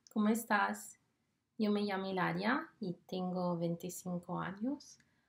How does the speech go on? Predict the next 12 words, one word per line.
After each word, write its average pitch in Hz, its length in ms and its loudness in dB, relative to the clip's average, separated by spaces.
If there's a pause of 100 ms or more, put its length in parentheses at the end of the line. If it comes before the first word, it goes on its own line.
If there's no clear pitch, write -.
(220)
Mi 226 180 6
cumple 226 680 2 (100)
es 190 320 0
el 190 140 -4
seis 185 560 -2
de 190 80 -4
marzo 196 760 -2 (460)
mil 190 320 2
novecientos 196 1160 -2
noventa 180 680 2
y 175 80 -2
siete. 185 680 -4